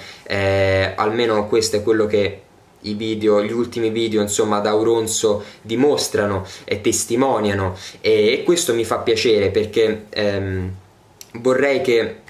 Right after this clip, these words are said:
la coesione di gruppo rimanga anche il prossimo anno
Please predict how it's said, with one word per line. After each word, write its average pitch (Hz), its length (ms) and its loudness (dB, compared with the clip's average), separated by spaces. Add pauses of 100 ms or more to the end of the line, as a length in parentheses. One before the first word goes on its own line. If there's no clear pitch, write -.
(380)
la 117 240 0
coesione 131 480 2
di 120 100 -2
gruppo 131 680 2
rimanga 123 640 0
anche 131 240 -2
il 104 60 -2
prossimo 117 420 -2
anno 131 480 -2